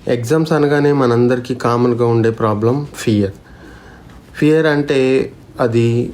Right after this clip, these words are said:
టెన్షన్ వల్ల వస్తూ ఉంటుంది. మరి ఈ భయం ఉన్నప్పుడు మనకి చాలా మందిలో మనం చూస్తూ ఉంటాము, హెడేక్, హార్ట్ రేట్ ఇంక్రీజ్ అవ్వడం, స్టమక్ ఏక్,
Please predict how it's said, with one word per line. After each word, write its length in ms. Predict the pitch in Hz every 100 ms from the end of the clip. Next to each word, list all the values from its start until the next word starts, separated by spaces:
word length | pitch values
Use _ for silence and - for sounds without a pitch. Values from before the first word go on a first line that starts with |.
| -
టెన్షన్ 420 | 123 123 - 131
వల్ల 420 | 123 113 110 110 - - -
వస్తూ 300 | 117 - 123
ఉంటుంది. 400 | 113 101 101 113
మరి 260 | 120 120 117 120 - 127
ఈ 40 |
భయం 320 | 123 123 131 143
ఉన్నప్పుడు 400 | 143 139 135 127
మనకి 460 | 120 113 107 110 - - - - - - - 120
చాలా 180 | 120
మందిలో 340 | 135 135 131 131
మనం 260 | 123 117 113
చూస్తూ 240 | 120 117 123
ఉంటాము, 600 | 117 113 110 110 110 - 78 - -
హెడేక్, 680 | 123 110 110 123 113 117 113 113 - - - -
హార్ట్ 380 | 117 117 117
రేట్ 220 | 117 110 113
ఇంక్రీజ్ 380 | 110 117 113
అవ్వడం, 400 | 117 110 107 113 113
స్టమక్ 580 | - - 113 117 113 113
ఏక్, 240 | 110 -